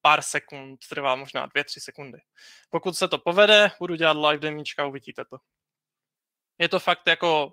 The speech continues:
rychlý, kvalitní a ty hosty nejsou zas tak špatný, mají, myslím, dvě jádra, snad šestnáct giga ramek nebo něco v tom smyslu, nejsem si teďka z hlavy jistý. Pokud by vám tohle nestačilo, dají se koupit od GitHubu přímo, že s-, tam máte, eh, jema pr-, jima provozovaný,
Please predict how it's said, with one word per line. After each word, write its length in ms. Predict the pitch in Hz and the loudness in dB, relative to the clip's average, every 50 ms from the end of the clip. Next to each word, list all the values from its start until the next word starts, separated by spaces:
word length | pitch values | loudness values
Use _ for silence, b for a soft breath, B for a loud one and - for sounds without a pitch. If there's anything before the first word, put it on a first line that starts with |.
| _ - | _ -4
rychlý, 540 | 185 190 - 220 208 202 196 190 185 - _ | -4 -4 -2 -4 -4 -2 -2 -4 -8 -10 _
kvalitní 520 | _ 175 170 175 170 - 175 165 165 160 151 | _ 2 2 2 2 -2 -4 -2 0 2 2
a 100 | 147 - | 2 0
ty 120 | - 160 | 0 -2
hosty 260 | 151 160 - - 160 | -4 -4 -6 -6 -4
nejsou 240 | 151 151 147 - 165 | -4 -4 -4 -6 -8
zas 120 | 151 147 | -10 -6
tak 140 | - 165 156 | -4 -6 -6
špatný, 400 | - - - 151 - - 156 156 | -4 -2 -2 -2 -2 -4 -8 -4
mají, 200 | 151 147 143 147 | -2 -2 -2 -2
myslím, 280 | 147 147 - 156 156 151 | -4 -8 -8 -8 -10 -4
dvě 140 | 135 147 135 | 0 2 4
jádra, 720 | 131 131 139 135 147 143 139 139 135 135 127 127 127 127 B B B B B _ | 4 4 2 2 2 2 4 6 6 6 4 4 0 -2 B B B B B _
snad 240 | - - 143 139 | -8 -8 -8 -8
šestnáct 340 | - 147 - - 147 139 135 | -8 -12 -8 -6 -6 -6 -6
giga 220 | 135 143 143 143 127 | -6 -4 -2 -2 -2
ramek 300 | 131 127 139 135 - - | -2 -2 -6 -8 -10 -12
nebo 160 | 135 135 135 | -14 -12 -12
něco 240 | - 135 - 143 - | -14 -12 -12 -14 -14
v 40 | |
tom 120 | - 131 131 | -14 -16 -14
smyslu, 280 | - 143 139 - 139 | -14 -14 -14 -12 -10
nejsem 240 | 135 135 - - 139 | -10 -10 -10 -12 -14
si 120 | - - 135 | -16 -16 -18
teďka 260 | 151 - _ 151 143 | -20 -14 _ -10 -8
z 40 | 139 | -6
hlavy 200 | 131 127 135 131 | -6 -6 -6 -8
jistý. 220 | 127 - - 147 156 _ B B B B B B B B B | -10 -10 -16 -20 -20 _ B B B B B B B B B
Pokud 200 | - 180 - 233 | -4 -4 0 2
by 60 | 233 | 2
vám 140 | 226 226 208 | 2 2 2
tohle 240 | 202 202 214 226 226 | 0 0 0 0 0
nestačilo, 480 | 233 - - 226 214 - 226 214 214 | -2 0 -2 -2 -2 0 0 0 2
dají 160 | 202 190 185 | 4 2 2
se 140 | - - 180 | 0 -2 -8
koupit 640 | - _ - 160 160 170 - - 233 247 254 254 - - 240 - _ | -6 _ 0 0 0 0 -2 -2 0 0 0 -2 -2 -8 -12 -8 _
od 200 | 180 180 175 170 | -4 -6 -4 -6
GitHubu 440 | 208 214 185 185 220 208 214 233 | -8 -6 -2 -2 -2 -2 -2 -8
přímo, 540 | 220 - - 233 226 226 220 220 220 220 214 | -10 -10 -10 -8 -6 -4 -2 -2 0 -2 -2
že 160 | 196 190 175 | -2 -4 -6
s-, 380 | 175 170 - - - - - - | -6 -8 -10 -10 -10 -10 -10 -4
tam 160 | - 170 170 | -2 -2 0
máte, 600 | 170 165 165 165 - - 165 160 160 160 156 151 | 2 0 0 0 0 2 2 4 6 6 4 4
eh, 360 | - 151 151 147 147 147 147 | 4 2 2 4 4 4 4
jema 260 | 151 160 165 160 160 156 | 2 2 2 2 2 0
pr-, 220 | - 165 165 - | 0 -4 -6 -6
jima 380 | 175 160 160 175 185 185 180 165 | -8 -6 -4 -2 0 0 0 0
provozovaný, 880 | - 170 156 147 156 156 156 165 165 190 190 196 202 208 214 226 240 | 0 -2 -2 -2 -2 -4 -4 0 0 0 0 0 -2 -6 -8 -10 -12